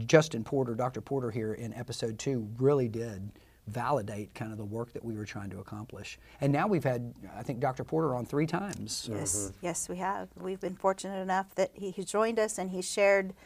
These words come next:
Speaker 2: you know, different aspects of liaison work and different aspects of work going on in special education
Speaker 1: Yeah.
Speaker 2: and different aspects of direction, you know, the expectations of, of where we, we're, we're supposed to go. So it, we've been very fortunate that he's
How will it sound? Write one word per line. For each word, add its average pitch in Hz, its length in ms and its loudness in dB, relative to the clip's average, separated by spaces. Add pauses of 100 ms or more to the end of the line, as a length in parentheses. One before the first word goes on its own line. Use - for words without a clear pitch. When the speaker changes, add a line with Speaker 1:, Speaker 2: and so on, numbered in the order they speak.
(340)
Speaker 2:
you 214 80 -2
know, 202 140 6
different 262 360 4
aspects - 460 4
of 190 260 0
liaison 202 540 2
work 160 300 2
and 190 100 -2
different 214 260 0
aspects 214 440 0
of 190 140 2
work 190 300 4
going 190 280 2
on 180 180 4
in 180 160 -4
special 180 320 -2
education 175 580 -2
Speaker 1:
Yeah. 113 120 0 (280)
Speaker 2:
and 202 140 0
different 233 260 0
aspects - 520 2
of 190 320 4
direction, 190 800 4
you 214 160 -6
know, 185 120 4
the 185 120 2
expectations 185 800 -2
of, 170 220 2
of 185 180 0
where 196 220 2
we, 190 180 4 (140)
we're, 190 180 -4 (240)
we're 190 80 -6
supposed - 360 -6
to 170 60 0
go. 175 360 4 (420)
So 190 480 8
it, - 240 2
we've 247 240 0
been 240 180 0
very 208 200 2
fortunate 190 560 0
that 147 100 -2
he's 190 240 -4